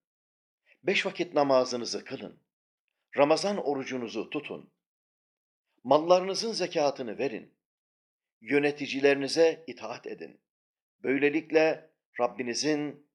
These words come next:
cennetine girersiniz. Doğumun haram kıldığı her şeyi süt de haram kılar. İslam beş esas üzerine kurulmuştur.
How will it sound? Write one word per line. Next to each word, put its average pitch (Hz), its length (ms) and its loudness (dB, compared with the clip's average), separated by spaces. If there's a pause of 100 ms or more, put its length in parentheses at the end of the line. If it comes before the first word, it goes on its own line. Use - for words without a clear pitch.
(160)
cennetine 107 500 -6
girersiniz. - 840 -8 (1700)
Doğumun 202 640 6 (120)
haram 208 360 -4
kıldığı 139 460 0
her 175 180 -6
şeyi 170 600 2 (300)
süt - 420 -8
de 135 400 2 (240)
haram 123 420 -8
kılar. - 480 -6 (2000)
İslam 202 580 0 (120)
beş 208 280 0
esas - 360 -6
üzerine 135 400 0
kurulmuştur. 87 760 -12